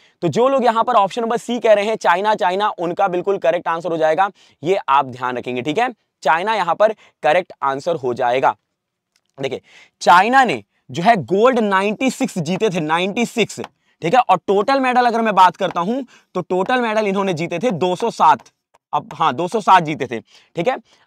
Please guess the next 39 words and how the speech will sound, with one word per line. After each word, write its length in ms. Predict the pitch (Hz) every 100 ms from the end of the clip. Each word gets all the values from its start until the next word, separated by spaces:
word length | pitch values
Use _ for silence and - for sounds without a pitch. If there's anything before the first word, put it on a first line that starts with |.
| -
अब 80 | 202
देखिए 240 | 226 285
यहाँ 200 | 262 339
पे 120 | 311
बात 240 | 214 202 -
की 140 | 247
पैरालंपिक्स 640 | - 196 190 160 127 135 -
की, 140 | 117 - _ _ 190
हो 120 | 262
सकता 240 | 262 -
है 60 | 254
आपके 160 | 233 247
एग्जाम 260 | 185 226
में 80 | 233
ओलंपिक 420 | 175 175 180 240 -
पूछ 180 | 233 220
लें, 120 | 233 _ _ _
ठीक 100 | 170
है। 80 | 254 - _ -
ओलंपिक 540 | 156 180 196 208 277 254
आपको 260 | 226 220
ध्यान 320 | 139 156 190
रखना 200 | 185 170
है, 180 | 160 226 -
ओलंपिक 400 | 160 160 170 226
जो 140 | 165 196
लास्ट 340 | 160 175 -
हुआ 160 | 151 147
था 240 | 165 220 226 - -
वो 100 | 160
कब 180 | - 233
हुआ 140 | 254
था, 120 | 196 156
दो 140 | 160
हज़ार 260 | 175 190 156
बीस 260 | 185 226
में 80 | 240
हुआ 180 | 240 226
था। 160 | 220